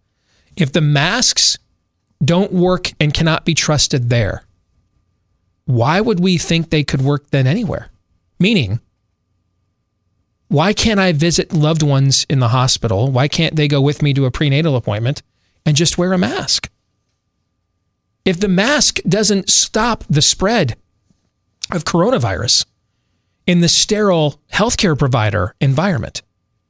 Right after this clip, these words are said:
Why the hell would it stop the spread of it at Walmart? Why would it stop the spread of it at any school with the kids wiping, uh, their hands all over everything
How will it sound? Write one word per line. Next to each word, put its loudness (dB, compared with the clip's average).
Why 2
the 2
hell 2
would 0
it -2
stop 0
the 2
spread 0
of -2
it -4
at -2
Walmart? -2
Why 2
would 2
it 0
stop 0
the 0
spread 0
of 0
it -2
at 0
any 2
school 2
with 0
the 0
kids 0
wiping, 2
uh, 2
their 2
hands 2
all 2
over 0
everything 2